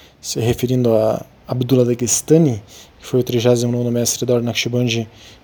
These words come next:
que faleceu em mil novecentos e setenta e três, dizia que Allah subhanahu wa ta'ala testa seus servos e o profeta, sallallahu alaihi wasallam, testa sua ummah, e também os aulia e sheikhs testam seus murids, discípulos.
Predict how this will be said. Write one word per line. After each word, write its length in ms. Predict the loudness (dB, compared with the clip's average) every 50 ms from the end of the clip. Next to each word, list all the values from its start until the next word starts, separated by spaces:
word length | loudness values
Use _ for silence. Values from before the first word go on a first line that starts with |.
| _ _ _ _ _
que 120 | -4 -2 -2
faleceu 460 | 0 2 0 0 0 0 0 0 0
em 60 | 0
mil 200 | 2 2 2 2
novecentos 640 | 2 2 -2 -2 0 -2 -2 0 -2 -4 -4 -4 -4
e 100 | -2 -2
setenta 380 | -2 -2 -2 -4 -4 -4 -4
e 40 | -2
três, 600 | 2 4 4 6 4 4 2 -2 -2 -4 -6 -10 -16 -20 -20 -20 -20 -20 -18 -16 -16 -16 -16 -16 -18 -16 -10
dizia 460 | -4 0 2 2 4 4 4 4 4
que 220 | 4 0 -6 -4
Allah 400 | -2 0 2 4 4 4 4 4
subhanahu 340 | 2 0 -2 -2 -2 -2 -2
wa 60 | -4
ta'ala 260 | -2 0 0 0 0 0
testa 420 | -2 -4 -2 -2 0 0 0 -2
seus 220 | -4 -4 -4 -4
servos 840 | -2 0 4 4 4 4 2 -2 -6 -6 -6 -6 -6 -6 -6 -8 -10 _ _ _ -4
e 80 | -2 -2
o 60 | -2
profeta, 640 | -2 -4 -4 -4 0 4 6 6 6 4 0 -6 -4
sallallahu 480 | -2 -2 -2 -2 -2 -2 -2 0 0
alaihi 160 | 0 0 -2 -2
wasallam, 340 | -2 -4 -4 -4 -8 -8 -10 -12 _ _ _ _ _ _ _ _ 2
testa 380 | 4 4 4 4 2 -2 -4 -6
sua 340 | -6 -4 -2 -2 -4 -4 -4 -6
ummah, 440 | -4 -2 -2 -2 -2 -2 -4 -6 -8 _ _ -20 -20 -20 -20 -20 -14 _ -2
e 60 | -2
também 280 | 2 2 2 4 4 4
os 160 | 4 4 4
aulia 360 | 6 6 8 8 8 6 4 4
e 100 | 2 0
sheikhs 600 | 0 0 0 0 0 0 0 -2 -4 -6 -6 -6 -6
testam 540 | _ 2 2 4 4 2 -2 -4 -4 -4 -4
seus 260 | -4 -4 -4 -2 -2
murids, 500 | -2 -2 0 2 0 0 0 -2 -8 -8 -8
discípulos. 880 | -4 -2 -2 0 -2 -2 -6 -6 -14 -12 -10 -10 -8 -8 -8 -10 -12